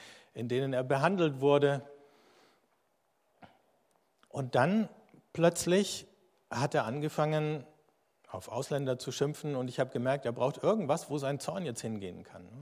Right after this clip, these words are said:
An den Leuten, die mit an seinem Elend schuld waren, da kann er sich gar nicht rächen,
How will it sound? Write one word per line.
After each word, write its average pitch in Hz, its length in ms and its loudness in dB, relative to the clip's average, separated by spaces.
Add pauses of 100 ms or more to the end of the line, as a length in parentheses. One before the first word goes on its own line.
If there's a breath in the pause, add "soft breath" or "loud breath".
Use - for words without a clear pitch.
An 107 140 -12
den 113 240 -6 (1600 soft breath)
Leuten, 131 840 0 (2250)
die 131 260 -6
mit 139 800 2
an 135 160 -2
seinem 135 300 2
Elend 143 320 0
schuld 151 260 4
waren, 143 440 4
da 120 140 2
kann 120 220 -4
er 147 80 -2
sich 165 160 -6
gar 135 180 0
nicht 156 160 -4
rächen, 165 420 -2